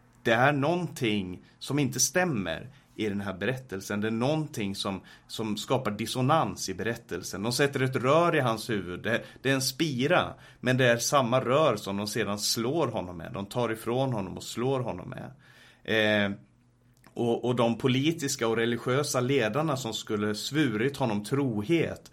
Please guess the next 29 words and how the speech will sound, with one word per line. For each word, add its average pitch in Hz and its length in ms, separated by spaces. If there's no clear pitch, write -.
och, - 520
och 107 100
satt 143 420
honom 110 320
på 110 140
hans 107 280
tron, 110 460
det 98 80
är 107 160
de 117 460
som 104 200
förkastar 123 600
honom 87 400
och 92 140
det 95 100
är 92 140
de 113 400
som 107 300
dömer 123 400
honom 85 640
till 107 160
döden. 123 720
Och 117 140
i, 113 420
i 110 300
Lukas 143 640
kapitel 131 440
tjugotre, 123 640
eh, 101 520